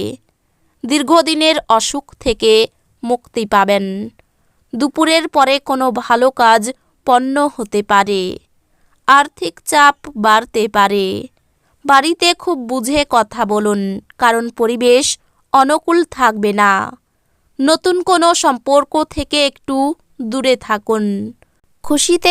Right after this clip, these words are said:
ভরা ভালো দিন। আপনার আর্থিক জীবন আজ সমৃদ্ধ হবে। পাশাপাশি আপনি আপনার ঋণগুলি থেকে মুক্তি পেতে পারেন। এক খুশি প্রাণোচ্ছল স্নেহশীল মেজাজে আপনার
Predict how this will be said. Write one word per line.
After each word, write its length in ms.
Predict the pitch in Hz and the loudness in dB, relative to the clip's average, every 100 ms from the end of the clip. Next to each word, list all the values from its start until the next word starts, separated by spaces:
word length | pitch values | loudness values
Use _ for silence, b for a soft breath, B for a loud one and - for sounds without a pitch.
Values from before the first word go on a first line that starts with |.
| 339 | 2
ভরা 360 | 285 277 269 269 | 2 4 4 4
ভালো 320 | 240 226 214 202 | 2 0 0 0
দিন। 240 | 208 208 202 190 247 - | -2 -2 -4 -6 -10 0
আপনার 400 | 247 - 277 311 302 - | 0 2 0 0 0 2
আর্থিক 460 | 240 247 - 285 277 | 4 2 -2 -6 -4
জীবন 340 | 220 226 220 226 | -4 0 0 2
আজ 220 | 214 214 202 240 _ - | 2 2 0 -6 _ -6
সমৃদ্ধ 600 | - 247 240 269 220 247 214 | 0 2 2 -2 -2 0 2
হবে। 420 | 214 208 190 208 185 - - _ _ _ _ - | 4 4 4 2 0 -4 -10 _ _ _ _ 0
পাশাপাশি 680 | 277 277 339 330 330 - 349 - 233 | 2 2 2 4 4 2 -4 0 2
আপনি 360 | 220 - 269 294 | 2 0 0 2
আপনার 420 | 269 - 262 269 240 | 2 2 2 2 2
ঋণগুলি 460 | 233 233 240 254 269 - | -4 -2 -2 -2 -2 -2
থেকে 320 | 254 214 220 220 - _ - | -2 2 4 4 0 _ -8
মুক্তি 360 | 254 254 - 277 | -6 -6 -4 -2
পেতে 300 | 262 208 202 202 | 0 0 -2 0
পারেন। 340 | 208 202 202 190 196 226 - _ _ _ _ - | 2 2 0 -4 -8 -10 -14 _ _ _ _ -2
এক 160 | 233 226 - | 0 0 -6
খুশি 360 | - 269 - 339 | -6 -4 -2 0
প্রাণোচ্ছল 720 | 277 247 247 269 - 285 277 | 2 2 2 -4 -2 2 2
স্নেহশীল 680 | 285 - 277 302 330 - 339 311 | 0 -4 -4 -2 -2 0 2 2
মেজাজে 520 | 247 214 226 226 247 | 2 2 2 4 4
আপনার 420 | 214 214 220 214 | 4 2 -2 0